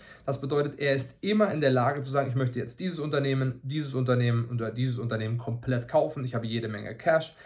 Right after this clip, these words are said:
Und so sieht es natürlich aus. Das heißt, er ist in der kompletten Kontrolle über sein eigenes Unternehmen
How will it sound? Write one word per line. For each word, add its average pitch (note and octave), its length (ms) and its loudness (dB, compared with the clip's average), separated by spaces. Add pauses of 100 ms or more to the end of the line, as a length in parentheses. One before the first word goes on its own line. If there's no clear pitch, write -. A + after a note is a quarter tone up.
(800)
Und C#3 240 0
so C3 180 4
sieht C3 220 2
es - 280 -4
natürlich A#2+ 600 -2
aus. C#3+ 180 0
Das A2+ 160 -6
heißt, A#2+ 300 -2
er D4 460 4
ist A3 320 0
in C#3 180 0
der A#2+ 100 2
kompletten F#3 800 0
Kontrolle D#3+ 540 0
über D3 320 0
sein B2 200 2
eigenes A#2+ 380 0
Unternehmen A#2 600 -2